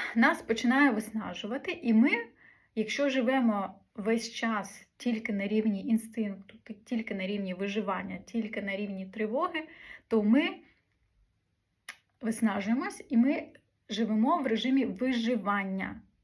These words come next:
Тобто ми реагуємо і бачимо лише якісь ризики і чинники, які можуть на нас негативно вплинути.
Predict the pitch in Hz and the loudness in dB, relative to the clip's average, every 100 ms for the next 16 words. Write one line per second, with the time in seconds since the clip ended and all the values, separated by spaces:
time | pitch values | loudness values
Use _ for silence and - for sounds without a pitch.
0 | _ _ 226 220 233 208 294 - - 240 | _ _ -6 -4 -2 2 0 -2 -4 0
1 | 220 214 233 330 339 269 233 180 208 269 | 0 0 -4 -2 -2 -2 -2 -4 -4 -4
2 | - 233 214 185 - 226 285 - - - | -2 0 0 -2 -6 -6 -6 -8 -20 -10
3 | 220 220 240 226 - 208 202 220 233 302 | -10 -4 -6 -6 -8 -6 -2 -4 -4 -8
4 | 285 - 220 - 254 302 - 202 190 - | -8 -6 -8 -4 -2 -2 -4 -6 -8 -4
5 | 247 220 233 226 202 180 247 233 185 202 | -2 0 -2 -4 -8 -6 -6 -6 -8 -6
6 | 247 240 233 - 185 190 | -4 -4 -4 -6 -6 -8